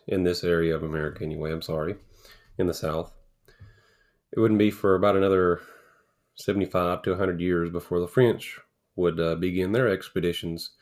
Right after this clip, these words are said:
uh, downriver, with the first French, uh, s-, settlement being in the Memphis area in the mid sixteen hundreds. But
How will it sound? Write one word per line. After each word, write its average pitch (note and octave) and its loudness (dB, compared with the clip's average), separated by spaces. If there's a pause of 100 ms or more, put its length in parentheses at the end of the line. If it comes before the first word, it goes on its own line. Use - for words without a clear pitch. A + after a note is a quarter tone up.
(760)
uh, D#2 -4 (1300)
downriver, G2 2 (1200)
with G2+ 0
the - -6
first G2+ 2
French, - 0 (260)
uh, E2+ 0 (520)
s-, - -16 (160)
settlement G2+ 4
being F#2+ 0
in G2+ 0
the G#2 0
Memphis C3+ 0
area - -4 (520)
in E2 -6
the F2 -4
mid F2+ -4
sixteen - -4
hundreds. E2+ -8 (1120)
But - 4